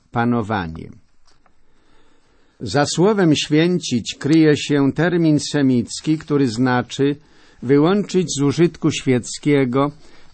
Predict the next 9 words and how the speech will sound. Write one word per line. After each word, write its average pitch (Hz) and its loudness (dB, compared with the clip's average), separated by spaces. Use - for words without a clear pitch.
a 151 0
przeznaczyć 139 -2
dla 123 0
kultu 135 0
Bożego. 110 -4
Taką 190 2
czynność 147 2
może 135 2
wykonać 139 0